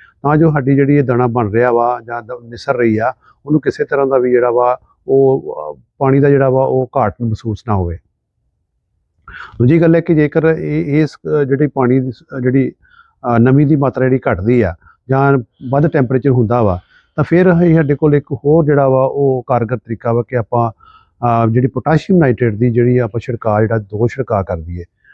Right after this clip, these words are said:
ਉਹ ਚਾਰ ਕਿਲੋ ਜਿਹੜੀ ਪੋਟਾਸ਼ੀਅਮ ਨਾਈਟ੍ਰੇਟ ਆ ਉਹਦਾ ਆਪਾਂ ਛਿੜਕਾਅ ਕਰ ਸਕਦੇ ਹਾਂ।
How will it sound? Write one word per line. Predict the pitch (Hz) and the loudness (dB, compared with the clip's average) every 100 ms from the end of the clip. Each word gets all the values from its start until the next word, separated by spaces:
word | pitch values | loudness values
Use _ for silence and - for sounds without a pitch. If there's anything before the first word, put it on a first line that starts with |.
| _ _ | _ _
ਉਹ | - - | -4 -2
ਚਾਰ | 143 139 | 0 0
ਕਿਲੋ | - 151 160 | 0 2 2
ਜਿਹੜੀ | 151 | 2
ਪੋਟਾਸ਼ੀਅਮ | 147 139 127 139 131 | 2 0 0 0 2
ਨਾਈਟ੍ਰੇਟ | 117 98 107 101 | 2 0 0 0
ਆ | 92 - _ _ _ - | -4 -8 _ _ _ -2
ਉਹਦਾ | 139 160 | 0 2
ਆਪਾਂ | - 151 | 0 0
ਛਿੜਕਾਅ | 139 131 123 110 | 0 -2 -2 -2
ਕਰ | 101 | -2
ਸਕਦੇ | 101 120 113 | -4 -4 -2
ਹਾਂ। | 135 | -2